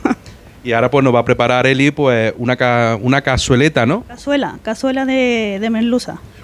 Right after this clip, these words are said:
Speaker 2: Una cazuela de merluza.
Speaker 1: Una zarzuela. Una zarzuela.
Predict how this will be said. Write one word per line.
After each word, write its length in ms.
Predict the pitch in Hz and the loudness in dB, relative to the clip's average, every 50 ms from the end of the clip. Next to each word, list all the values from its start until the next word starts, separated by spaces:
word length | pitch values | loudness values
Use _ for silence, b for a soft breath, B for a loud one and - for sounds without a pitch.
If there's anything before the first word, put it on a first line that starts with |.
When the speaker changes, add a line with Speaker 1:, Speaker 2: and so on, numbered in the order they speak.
| - - | -8 -4
Speaker 2:
Una 140 | 123 139 131 | -2 0 0
cazuela 360 | 139 131 - 165 151 135 127 | 0 0 2 4 4 4 4
de 100 | 135 147 | 4 2
merluza. 600 | 160 160 151 151 147 156 165 - - 151 180 202 185 - - - | 2 2 2 2 2 2 0 2 2 0 -2 -2 -6 -12 -20 -20
Speaker 1:
Una 140 | 247 269 | -20 -20
zarzuela. 500 | 262 - 262 254 254 - 269 254 240 220 - B B B B B B - - - - - - - - - | -18 -18 -20 -20 -20 -20 -18 -18 -18 -18 -20 B B B B B B -20 -20 -20 -18 -16 -16 -14 -8 -4
Una 220 | 240 277 277 277 | -2 0 0 0
zarzuela. 540 | 311 - 247 233 - - 254 233 214 - | 0 0 -2 -2 0 0 0 0 0 -2